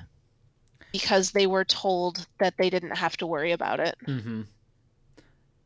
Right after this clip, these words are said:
Speaker 2: Um, and also, like, the mask question, right? I, I think that was a mishandling on the C D C's part, where I understand the C D C's,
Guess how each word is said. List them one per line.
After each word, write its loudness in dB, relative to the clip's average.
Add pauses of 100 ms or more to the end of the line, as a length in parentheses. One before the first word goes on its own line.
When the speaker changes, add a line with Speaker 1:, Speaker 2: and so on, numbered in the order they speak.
Speaker 2:
Um, -12
and 0
also, 0
like, 2
the -2
mask 0
question, -10
right? -8
I, -4
I -2
think -4
that 0
was -2
a -4
mishandling -4
on -4
the -10
C -6
D -6
C's -6
part, -8
where -6 (420)
I -2
understand -2
the -10
C -8
D -6
C's, -10